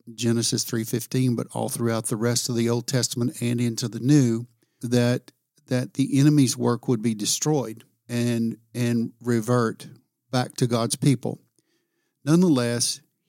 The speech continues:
here's what I think happened. When God told Adam to, to don't, you can, you steward this garden, it's yours. You could eat from the tree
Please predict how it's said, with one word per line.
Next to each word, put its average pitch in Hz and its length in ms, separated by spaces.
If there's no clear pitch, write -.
here's 175 300
what 151 120
I 127 100
think 127 280
happened. - 460
When 131 120
God 139 360
told 175 260
Adam 110 440
to, 117 540
to 135 120
don't, 139 520
you 143 160
can, 139 380
you 151 260
steward 185 500
this 135 180
garden, 117 500
it's 139 220
yours. 113 420
You 151 100
could 175 200
eat 170 220
from 156 200
the 139 80
tree 143 540